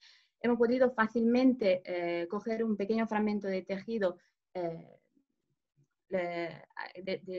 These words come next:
de estos lados, bueno, el tejido que está al de fuera, fuera de la grapa, sin alterar o alterando mínimamente el aspecto, el aspecto general de la, del muestrario. Todas las muestras han sido debidamente catalogadas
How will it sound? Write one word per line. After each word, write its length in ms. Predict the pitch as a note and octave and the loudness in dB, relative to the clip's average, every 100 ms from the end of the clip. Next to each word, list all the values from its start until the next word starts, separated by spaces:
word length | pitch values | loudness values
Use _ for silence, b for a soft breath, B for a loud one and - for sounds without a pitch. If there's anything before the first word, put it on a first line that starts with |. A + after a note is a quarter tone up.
| F3 | -8
de 100 | E3+ | -10
estos 260 | F#3+ F3+ F#3 | -10 -8 0
lados, 360 | A3+ G#3+ G3 | 2 2 -2
bueno, 160 | F#3+ F3+ | -6 -6
el 80 | F3 | -6
tejido 300 | F#3+ - G3 | -10 -8 -8
que 80 | G3 | -8
está 200 | - G3 | 0 2
al 100 | G3 | 2
de 80 | F#3+ | 0
fuera, 400 | - G#3+ F#3 - - | 0 0 0 -2 -6
fuera 200 | G3+ G3 | -4 -2
de 80 | F#3+ | 0
la 140 | G3 | -2
grapa, 440 | G#3 C4+ D4+ - - B B | 2 2 4 2 0 B B
sin 180 | - A#3+ | -2 2
alterar 560 | A3 G#3+ G#3+ A3 A#3+ C4+ | 4 2 2 4 4 4
o 160 | G#3 G3+ | 0 0
alterando 500 | G3 G3+ G#3 A#3 A3 | 0 0 0 2 2
mínimamente 640 | G#3 A3 G#3 G3 G3+ G3+ | 2 2 4 2 2 0
el 80 | A#3+ | 0
aspecto, 1080 | F#3 _ _ _ - F3+ - G3+ F3+ E3+ E3 | -2 _ _ _ -6 -6 0 0 2 0 -4
el 80 | |
aspecto 340 | E3+ - E3+ F#3 | -6 -10 -12 -12
general 340 | F3 F3 D#3 - E3+ F#3 | -12 -10 -8 -6 -8 -6
de 140 | F3 | -4
la, 340 | E3 D3+ - - - _ _ - | -4 -4 -6 -8 -16 _ _ -4
del 160 | G#3 F#3+ | 2 4
muestrario. 680 | F3+ F3+ F3+ - D#3 - - _ _ _ _ _ _ | 4 2 -4 -10 -16 -16 -18 _ _ _ _ _ _
Todas 220 | - A3 G#3 | 2 4 4
las 160 | G#3 | 2
muestras 500 | C4 E4 E4+ D#4 D4 | 2 2 2 0 2
han 120 | F3+ | 2
sido 200 | F3+ F#3+ | 2 0
debidamente 580 | F#3 F#3 F#3+ F#3 F#3 F#3 | 0 0 0 0 0 -2
catalogadas 720 | F3+ D#3 E3 F#3 C4 D4+ E4 | -4 -4 0 2 4 2 2